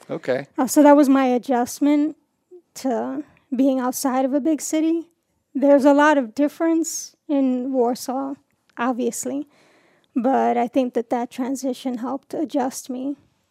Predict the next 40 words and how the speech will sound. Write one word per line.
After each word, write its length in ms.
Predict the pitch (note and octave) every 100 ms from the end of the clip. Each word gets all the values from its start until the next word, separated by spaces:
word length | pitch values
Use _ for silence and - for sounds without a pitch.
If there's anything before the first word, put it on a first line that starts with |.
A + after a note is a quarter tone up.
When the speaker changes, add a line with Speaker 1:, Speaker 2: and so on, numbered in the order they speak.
| _ _
Speaker 2:
to 140 | - C4
dramatic 480 | C#4+ B3+ B3+ C4
change. 460 | - C4+ B3+ A#3+ A3
Speaker 1:
Yeah, 320 | C#4 C#4 C4 G#4 - G4
Speaker 2:
<laughs> 40 |
Speaker 1:
right 240 | - C3+ C3
on. 420 | C3 C3+ B2 A#2
Yeah, 260 | C#3 D3 C#3+
it's 160 | C#3 D#3
a 60 |
little 220 | D3 F3+
bit 160 | E3+ E3
of 100 | D3+
a 100 | C#3
different 320 | B2+ C3 A#2+
landscape 640 | B2+ C3+ D3 - A2+ A2 -
walking 380 | A#2 A#2+ B2 A2
around 280 | A#2 A#2
everywhere 400 | A2+ A2 A2 A2
versus 360 | G#2+ G#2+ - A2
having 220 | A#2 A2
to 60 | G#2+
drive 300 | A#2 A#2 A2+
everywhere, 380 | G2 G#2+ G2+ A3
huh? 140 | A#2+
Speaker 2:
Mm-hmm. 880 | C#4 C4+ C#4 C4+ C4+ D#4 E4 F4+ -
Very 240 | B3 B3+ C4
different. 500 | C4 C4 B3 C4 E4 - - -
Speaker 1:
<laughs> 40 | - _ _ -
Right 180 | D3
on. 160 | D#3+ C3+
So 140 | -
you, 320 | D3 C#3+ C#3+ C#3
uh, 200 | C3 A2+
you 180 | C3 B2
came 260 | D#3+ F3
to 80 | A#3
Warsaw, 600 | A#2 G#2 G2+ A2 A2 B2+ C3 _
um, 600 | C3 A#2 A#2 A2+ A2 G#2+ - _ _ _ - _
and, 500 | - C3+ B2 A#2+ A2